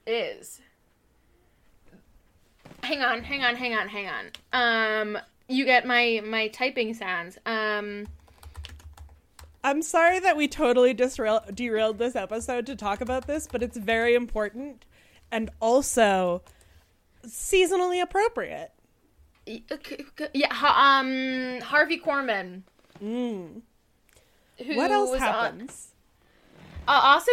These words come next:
Speaker 1: Jefferson Starship.
Speaker 2: Oh, yeah. Um, Carrie Fisher sings a song about not Christmas, and it's beautiful, honestly.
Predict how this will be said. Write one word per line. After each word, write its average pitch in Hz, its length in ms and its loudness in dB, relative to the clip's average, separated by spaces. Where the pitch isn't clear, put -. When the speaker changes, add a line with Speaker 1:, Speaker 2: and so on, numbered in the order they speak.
Speaker 1:
Jefferson 359 500 0
Starship. 311 640 0
Speaker 2:
Oh, 440 480 4
yeah. 214 220 0
Um, 262 480 0
Carrie 349 320 2
Fisher 339 340 -2
sings 285 280 -4
a 294 80 -2
song 269 560 -2
about 233 380 4
not 220 380 -2
Christmas, 220 840 -8
and 220 140 -4
it's 214 160 -6
beautiful, 208 480 -4
honestly. 196 800 -10